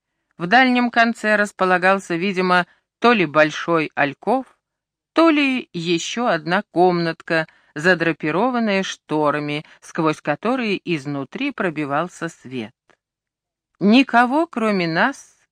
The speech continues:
здесь не было. Старый Билали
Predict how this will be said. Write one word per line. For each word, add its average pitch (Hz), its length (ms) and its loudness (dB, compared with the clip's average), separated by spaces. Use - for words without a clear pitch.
здесь 147 560 -4
не 143 320 -4
было. 127 400 -16
Старый 165 460 2
Билали 185 600 -2